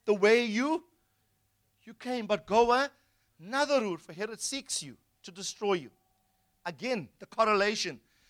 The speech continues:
honoring the Christ with gifts and the protection of the Lord upon them in a time when their lives are sought. Right? Giving is a powerful economy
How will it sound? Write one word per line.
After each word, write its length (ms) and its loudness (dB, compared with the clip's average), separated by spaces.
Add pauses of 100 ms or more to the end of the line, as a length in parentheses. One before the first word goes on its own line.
(160)
honoring 500 0
the 80 -4
Christ 500 -2
with 240 -12
gifts 520 -6 (500)
and 140 -14
the 100 -10
protection 840 -6
of 140 -6
the 80 -10
Lord 260 -6
upon 400 -6
them 200 -8 (300)
in 120 -8
a 40 -6
time 280 -2
when 120 -4
their 140 0
lives 400 2
are 60 -6
sought. 440 -8 (840)
Right? 260 -8 (560)
Giving 280 -4
is 100 -4
a 40 -4
powerful 600 4
economy 540 -2